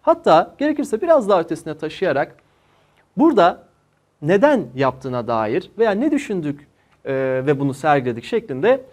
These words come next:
sorular da yöneltebiliriz ki yanılma payımız daha düşsün. Örneğin mor renk bizim için, birazdan bahsedeceğim ama, e, daha genel anlamda olumsuz bir yoruma sahiptir. Fakat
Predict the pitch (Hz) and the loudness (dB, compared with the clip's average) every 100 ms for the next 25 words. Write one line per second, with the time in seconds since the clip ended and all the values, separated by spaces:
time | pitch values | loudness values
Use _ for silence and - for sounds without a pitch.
0 | _ - 254 143 120 113 180 262 - 175 | _ -2 0 2 0 2 0 0 -4 -4
1 | 180 147 139 165 175 190 156 - _ _ | -2 -2 -2 -4 -2 -2 -4 -10 _ _
2 | - 165 285 - 180 156 139 123 123 110 | 0 0 0 -4 -2 -2 -2 -4 -6 -6
3 | 127 214 - - _ _ 127 120 131 175 | -4 -6 -6 -20 _ _ -6 -4 -2 -2
4 | - _ _ 120 - - 85 _ _ _ | -4 _ _ -10 -10 -14 -18 _ _ _
5 | _ _ _ _ _ _ _ - 311 240 | _ _ _ _ _ _ _ 2 4 4
6 | 180 262 302 220 233 - _ 226 240 208 | 2 2 2 2 0 -8 _ -8 -4 -4
7 | - 175 175 _ _ _ - 202 156 156 | -4 -6 -6 _ _ _ -2 0 0 -2
8 | 156 147 151 143 147 139 123 131 _ _ | -2 -2 -4 -6 -6 -6 -6 -10 _ _
9 | _ 101 92 82 - - 214 254 285 254 | _ -16 -16 -16 -18 -4 -4 -2 -2 -2
10 | 262 208 151 143 269 254 233 233 190 - | -2 -2 -2 -4 -4 -4 -4 -6 -6 -8
11 | - _ _ - 202 208 - 208 180 208 | -20 _ _ -6 -6 -6 -4 0 0 0
12 | 262 233 220 214 - - _ _ 262 262 | -2 0 2 0 -8 -16 _ _ -2 0
13 | 170 - | -2 -4